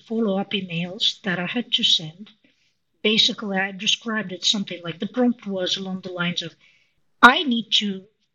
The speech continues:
create a follow-up email after conference X to address this and this issue,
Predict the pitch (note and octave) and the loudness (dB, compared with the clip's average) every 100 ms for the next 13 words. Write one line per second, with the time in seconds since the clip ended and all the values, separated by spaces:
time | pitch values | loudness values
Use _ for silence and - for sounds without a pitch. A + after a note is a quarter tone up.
0 | _ - A3+ B3 B3+ - - G3 G3 - | _ 0 4 4 2 -6 -4 -2 -2 -2
1 | C4 C#4 A3+ F3 - G#3+ F#3 D#3+ E3 A#3 | -2 0 -2 -4 -4 -4 -2 0 0 0
2 | F4 _ _ _ G#3+ G3+ - G#3+ F#3 - | -2 _ _ _ 0 2 0 0 -6 -12
3 | - A3 G#3+ G#3 E3+ - - G3 - - | 0 0 0 -4 2 2 2 -6 0 0
4 | - - - _ _ _ _ _ - - | 2 -2 -8 _ _ _ _ _ 2 4
5 | A#3 A3 G3 G3 - - G#3 F#3 G#3+ G3+ | 4 2 0 -4 -12 -2 0 0 -2 -2
6 | F#3+ G3 A#3 - G3+ F3+ - - G3+ - | -4 0 0 0 -2 0 -2 -2 0 2
7 | - A3 C4 | 0 -2 -8